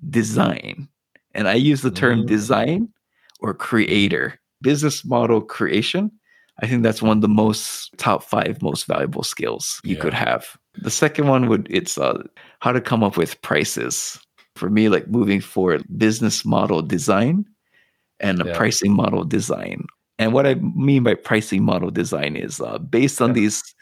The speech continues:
Speaker 1: little, like, this one digit changing or offering this added benefit, you can charge more.
Speaker 2: Adding value. What's the biggest takeaway you hope listeners learn from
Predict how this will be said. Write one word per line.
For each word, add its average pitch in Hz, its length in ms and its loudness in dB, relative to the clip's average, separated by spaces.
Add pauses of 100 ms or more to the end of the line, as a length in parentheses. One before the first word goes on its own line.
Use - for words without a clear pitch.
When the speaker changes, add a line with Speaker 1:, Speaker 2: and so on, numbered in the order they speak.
(160)
Speaker 1:
little, 147 520 0
like, 123 220 -2
this 127 220 -4
one 127 260 0
digit 104 360 0
changing 92 520 -4
or 67 300 -6
offering 110 580 0
this 120 440 0
added 117 380 2
benefit, 101 540 -2 (380)
you 110 140 0
can - 340 -2
charge - 480 -6
more. 156 420 -2 (340)
Speaker 2:
Adding 120 340 4
value. 131 440 4 (1500)
What's 147 220 2
the 247 80 -4
biggest 214 260 -2
takeaway 131 560 2 (160)
you 123 140 -2
hope 135 200 2
listeners 117 560 0
learn 107 360 2
from 101 220 -4